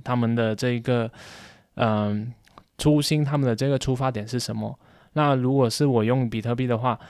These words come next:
我当然是希望就是一个非常干净，就是，呃，没有腐败，没有一些，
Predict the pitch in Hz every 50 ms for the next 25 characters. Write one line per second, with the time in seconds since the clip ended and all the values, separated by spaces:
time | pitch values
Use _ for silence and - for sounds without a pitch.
0 | - - - _ _ - 120 110 131 135 131 131 127 123 147 147 139 127 - 131
1 | 127 123 123 127 123 120 131 131 123 131 131 123 120 - 127 120 - 127 120 -
2 | 117 101 104 104 - 120 117 120 120 - 143 123 107 104 110 127 123 - - 127
3 | 120 110 104 - - - - - - - - _ _ - 117 104 101 101 104 107
4 | - - - - 139 131 117 - _ _ _ _ _ _ _ _ _ _ _ _
5 | - - 139 127 123 123 135 139 127 117 107 107 104 104 104 101 - - - 110
6 | 104 - 143 135 135 120 113 110 113 117 123 127 123 113 107 117 131 135 - 139
7 | 127 127 123 131 123